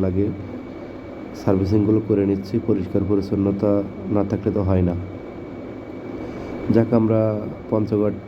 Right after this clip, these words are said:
ত্যাগ করে এখন আমরা আনলোডের উদ্দেশ্যে রওনা দিলাম বিসমিল্লাহ শহীদ, আপনাদের দোয়া এবং ভালোবাসায়। এখন আমরা আছি দেবীগঞ্জ থেকে নীলফামারী রোডে। এখান থেকে আমরা সম্পূর্ণ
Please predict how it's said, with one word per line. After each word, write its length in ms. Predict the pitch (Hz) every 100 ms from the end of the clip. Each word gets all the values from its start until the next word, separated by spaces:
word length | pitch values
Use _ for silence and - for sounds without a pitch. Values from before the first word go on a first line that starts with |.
| - - -
ত্যাগ 140 | 104 92
করে 140 | 101 98
এখন 160 | 98 101 98
আমরা 220 | 98 98 98 98 - - - - - - 104
আনলোডের 440 | 104 101 101 98 98 - 107
উদ্দেশ্যে 360 | 98 101 - 107
রওনা 280 | 101 98 95
দিলাম 180 | 101 101
বিসমিল্লাহ 400 | 101 101 98 95 98
শহীদ, 220 | 101 101 101
আপনাদের 300 | 95 98 95 98
দোয়া 140 | 98 95
এবং 120 | 95 95
ভালোবাসায়। 540 | 92 90 92 - 110 123 - - - - - 101
এখন 160 | 101 101
আমরা 160 | 101 101 101
আছি 220 | 95 107 110 - - - - - - - - 101
দেবীগঞ্জ 480 | 110 107 110 101 101 98 110
থেকে 240 | 104 113 120 170 - - - - - - - 107
নীলফামারী 540 | 104 98 101 101 101 104
রোডে। 200 | 104 107 147 - - - - - - - - - 104
এখান 220 | 113 107 110
থেকে 160 | 107 113
আমরা 200 | 107 104 107 104 - - - - - - - - - - - - - - -
সম্পূর্ণ 380 | 110 107 120